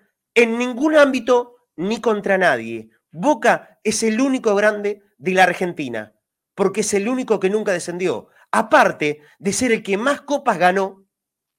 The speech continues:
y el que más torneos argentinos tiene, y de ser la representación popular genuina, no inventada por ninguna campaña de marketing,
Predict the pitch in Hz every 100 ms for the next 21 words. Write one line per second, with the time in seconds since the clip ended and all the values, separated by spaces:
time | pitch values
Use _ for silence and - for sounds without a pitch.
0 | _ _ _ - 202 190 208 208 247 247
1 | - _ _ _ 208 196 226 240 214 190
2 | 196 180 202 185 185 117 92 - _ _
3 | _ _ 190 185 185 226 226 202 185 175
4 | 180 175 170 214 220 214 _ _ 180 180
5 | 196 208 202 - _ - 226 262 349 294
6 | 220 214 214 - _ _ 143 226 349 285
7 | 233 208 202 240 208 190 196 175 185 190
8 | 190 269 226 - 160 156 220 190 190 196
9 | 180 160 160 180